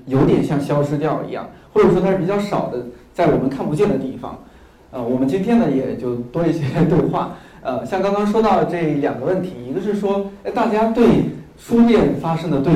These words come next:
话还有没有兴趣？那这个很重要，关系到就是我们拿E五理想国之后，是不是可以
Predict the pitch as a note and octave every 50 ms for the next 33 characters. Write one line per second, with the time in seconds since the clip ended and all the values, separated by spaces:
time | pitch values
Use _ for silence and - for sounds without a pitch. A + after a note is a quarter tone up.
0 | C3+ - D3 C#3 - - C3 A#2 A#2+ C#3 C#3+ C3+ C3 A#2 C#3+ C#3 - - - -
1 | G3+ - - G#2 - - - A2 A2+ - - - - - - - - - D#3+ D#3
2 | - F#3+ F3+ E3+ F3 - A#2+ A#2 - D#3 C#3 C#3+ D3+ C#3+ C#3 - - G#3 G#3 G#3
3 | G#3 G3+ - E3 C#3+ C#3+ D3+ D3+ D3 C#3 B2+ - - - F#3+ F3 E3+ D#3+ E3 F3+
4 | F3 D3+ C#3+ - - D#3+ C#3 C3 C3 B2+ B2+ - E3 E3 E3+ D#3+ - - C#3+ B2
5 | C#3+ C#3+ - E3 D#3+ D3 - D3 D3+ D#3 D3 C3+ -